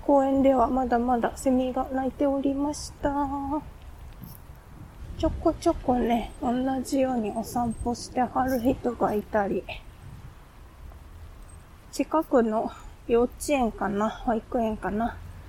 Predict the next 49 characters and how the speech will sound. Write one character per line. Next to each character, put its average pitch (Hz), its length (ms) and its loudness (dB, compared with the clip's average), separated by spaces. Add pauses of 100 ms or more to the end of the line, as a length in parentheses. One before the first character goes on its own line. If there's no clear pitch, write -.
(180)
の 226 220 -2 (760)
園 247 180 0
児 226 160 4
た 202 160 0
ち 202 240 -2
が 214 260 0
遊 233 100 -2
び 220 180 -2
に 226 180 -6
来 - 180 0
て 220 200 0
た 190 260 0
り 190 160 0 (840)
し - 100 -12
て 226 180 0
ま 220 200 0
す - 140 -6
ね。 233 340 4 (2250)
だ 269 120 6
い 277 80 6
ぶ 269 240 6
今 - 0 -
日 277 140 8
は 220 260 8
い 247 140 6
い 214 80 6
お 214 80 4
天 214 320 4
気 202 160 -2
な 202 180 -2
の 196 220 -2
で、 175 160 0 (680)
暑-、 262 520 4 (120)
あ、 208 120 0
ち - 140 6
ょ - 20 8
っ - 20 -6
と - 160 4
暑 214 240 4
い 208 60 4
か 185 100 6
な。 269 160 10 (560)
<laughs> - 580 0
で 285 140 6
も 247 180 2
暑 262 300 4
す 262 220 4
ぎ 254 180 4
ず、 233 220 -2